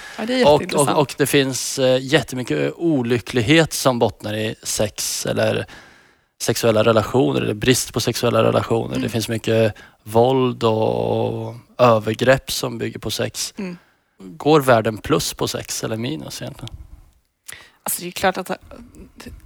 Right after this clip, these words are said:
Speaker 1: relation, skulle det inte finnas något sex alls, så skulle vi definitivt gå minus på det. För då skulle vi, liksom, inte kunna ö-, överleva.
Speaker 2: Mm.
Speaker 1: Sen så kan ju frågan vara då, behöver vi vara så jävla sugna på sex hela tiden?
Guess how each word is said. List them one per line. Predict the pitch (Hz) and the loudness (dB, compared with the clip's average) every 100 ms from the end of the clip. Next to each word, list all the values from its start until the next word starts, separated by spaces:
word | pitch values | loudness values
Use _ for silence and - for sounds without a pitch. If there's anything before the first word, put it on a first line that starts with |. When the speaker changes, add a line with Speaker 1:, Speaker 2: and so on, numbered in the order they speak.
| - 180 | -18 -4
Speaker 1:
relation, | 202 254 254 - 262 220 | 2 4 4 0 -4 -4
skulle | - 240 | -8 -6
det | 247 | -4
inte | 240 | -4
finnas | - 208 | -2 -2
något | 226 196 - | -2 -4 -4
sex | - - - | -6 -6 -4
alls, | - 185 - | 0 0 0
så | - | -6
skulle | - - | -4 -4
vi | - | -4
definitivt | 156 156 - - - - - | -6 -8 -8 -12 -10 -12 -12
gå | 180 | -8
minus | 185 - - | -8 -8 -12
på | - - | -14 -12
det. | - 226 | -10 -12
För | - | -12
då | |
skulle | 165 - - | -12 -12 -12
vi, | |
liksom, | - 160 - | -12 -14 -14
inte | - | -12
kunna | - - - | -12 -10 -6
ö-, | 156 - | -4 0
överleva. | 175 156 170 233 196 - - - _ | 2 2 2 0 0 -2 -8 -10 _
Speaker 2:
Mm. | 117 127 - - - | -4 -4 -6 -14 -10
Speaker 1:
Sen | 214 | -8
så | 208 | -6
kan | - 226 | -4 -4
ju | 208 | -4
frågan | 214 190 180 175 | -2 0 0 2
vara | 175 175 | 2 2
då, | 160 175 | 0 -2
behöver | 185 - 214 180 | -4 0 0 0
vi | 165 | 0
vara | 160 156 | 0 0
så | - - 240 196 | -2 -2 2 2
jävla | 170 165 156 170 175 - - | 4 2 2 0 -2 -2 -2
sugna | - 160 160 165 | -2 -2 -2 -4
på | - | -4
sex | - - - | -4 -6 -8
hela | 165 185 | -8 -6
tiden? | - 233 - - - | -4 -4 -2 -4 -6